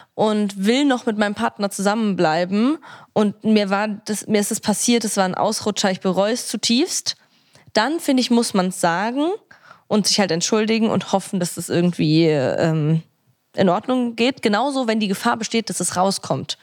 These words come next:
dann muss man's auch auf jeden Fall sagen. Weil wenn, ich glaub, es gibt nichts Schlimmeres, als über das,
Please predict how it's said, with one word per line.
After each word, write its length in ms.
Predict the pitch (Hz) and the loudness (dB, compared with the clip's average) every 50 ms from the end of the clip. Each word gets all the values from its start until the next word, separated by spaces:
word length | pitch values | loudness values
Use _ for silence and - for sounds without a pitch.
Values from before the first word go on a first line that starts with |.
| _ _ _ - | _ _ _ -4
dann 120 | - 208 214 | -2 0 0
muss 140 | 214 202 - | 0 -2 -2
man's 180 | 196 185 - | -2 -2 -2
auch 160 | - - 175 - | -2 -4 -2 -4
auf 160 | - - - | -6 -6 -2
jeden 260 | 180 190 220 214 214 | 2 2 4 4 2
Fall 400 | 196 - - - 165 170 151 185 - _ | 0 0 0 0 0 0 0 -4 -8 _
sagen. 460 | - 175 156 160 147 156 151 - 156 - - - - - _ - | -2 0 0 0 0 -4 -6 -8 -10 -12 -14 -20 -20 -16 _ -4
Weil 80 | 180 | 0
wenn, 220 | 175 190 190 180 - - _ - - - _ _ _ _ _ _ | 0 0 0 -2 -4 -10 _ -20 -20 -20 _ _ _ _ _ _
ich 100 | - 190 | -10 -4
glaub, 160 | - 214 202 | -2 -2 -2
es 140 | 202 190 - | -2 -4 -6
gibt 120 | - 190 - | -6 -2 0
nichts 220 | 233 240 - - | -2 -2 0 -2
Schlimmeres, 560 | - - 220 220 202 185 175 185 220 302 - | 0 0 2 2 2 2 2 2 0 0 -2
als 220 | - - 180 - - | -2 -4 -6 -6 -4
über 200 | - - 170 180 | -4 0 0 0
das, 260 | - - - - - | -2 -2 -10 -10 -12